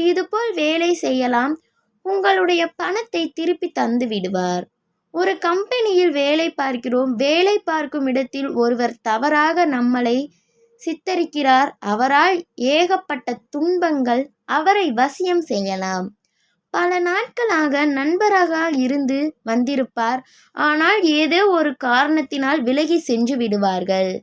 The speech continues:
அவர்களுக்கும் இது போன்று வேலைகள் செய்யலாம். உங்களிடம்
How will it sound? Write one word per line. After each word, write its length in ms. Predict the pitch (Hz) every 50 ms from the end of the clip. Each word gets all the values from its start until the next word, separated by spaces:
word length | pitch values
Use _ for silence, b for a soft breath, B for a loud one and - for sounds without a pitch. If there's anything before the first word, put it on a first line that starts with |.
| - _ _ _ _ _ _ _ _
அவர்களுக்கும் 760 | - - 285 392 415 415 403 427 403 415 - - - 440 453 466 440
இது 220 | 311 285 277 254 285 262
போன்று 420 | - 302 311 320 330 339 339 359
வேலைகள் 560 | 277 269 247 240 254 269 269 277 254 294 339
செய்யலாம். 720 | 339 - - 185 180 185 185 180 185 180 185 180 180 180 190 208 - _ _ _ _ _ _ _ _ _ _ 349
உங்களிடம் 600 | 370 381 392 381 403 392 392 392 440 453 453 415